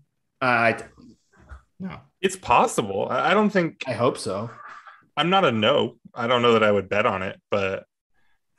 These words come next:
Speaker 1: He also
Speaker 3: I mean,
Speaker 1: said that they haven't been able to get in much practice time, and they haven't really done enough of rotating co-, I'm just, I'm so, I've seen enough. I've, we know what, I think it was someone, I think it was Nathan said,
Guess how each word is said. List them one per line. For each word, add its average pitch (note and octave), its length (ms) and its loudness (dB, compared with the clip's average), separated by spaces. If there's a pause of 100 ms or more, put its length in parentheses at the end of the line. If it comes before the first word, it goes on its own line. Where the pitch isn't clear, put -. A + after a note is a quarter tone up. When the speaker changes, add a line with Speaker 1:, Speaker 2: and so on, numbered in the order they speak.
(920)
Speaker 1:
He E3+ 100 2
also G3 160 6
Speaker 3:
I - 40 6
mean, E3+ 60 4
Speaker 1:
said C#3 280 2
that A#2 220 -4
they B2 80 -2
haven't C3 360 2
been A#2+ 100 -2
able A#2+ 220 0
to A#2 100 -8
get A2+ 180 -2
in A2+ 180 -2
much G#2+ 260 -10
practice A2+ 440 -6
time, F#2+ 280 -10
and G2 80 -12
they G2+ 60 -8
haven't A#2 180 -4
really A2+ 160 -4
done G#2+ 360 -6 (760)
enough A2 280 -4
of G#2 140 -12
rotating G#2+ 460 -2
co-, - 220 -20 (540)
I'm G3+ 100 -4
just, F#3+ 320 -2
I'm D3+ 180 2
so, B2 320 0
I've A#2+ 200 0
seen - 300 -2
enough. F#2 520 -10 (100)
I've, A#2+ 340 -10 (360)
we D3+ 100 0
know E3+ 160 6
what, E3 360 4
I E3+ 160 2
think E3 300 2
it C#3 120 0
was A#2 260 -8 (160)
someone, E3+ 340 2
I B2 40 0
think D3+ 120 2
it - 20 2
was C3 80 0
Nathan G#2+ 320 -6
said, G#2 280 -6